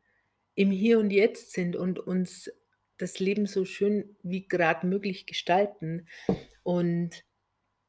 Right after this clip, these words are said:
der Leichtigkeit mehr Raum geben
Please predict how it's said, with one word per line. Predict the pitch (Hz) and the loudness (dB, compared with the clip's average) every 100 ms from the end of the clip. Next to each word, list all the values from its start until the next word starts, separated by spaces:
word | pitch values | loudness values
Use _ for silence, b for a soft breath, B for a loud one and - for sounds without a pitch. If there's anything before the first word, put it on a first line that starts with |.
| _ _ _ _ - | _ _ _ _ -6
der | 170 | 0
Leichtigkeit | 165 208 254 - 185 - - 165 160 160 165 | 2 2 0 -2 -12 -10 -6 -6 -6 -8 -4
mehr | 165 165 165 160 | -2 0 0 0
Raum | 160 170 180 | -2 0 -2
geben | 165 156 156 156 160 | -2 -4 -4 -6 -8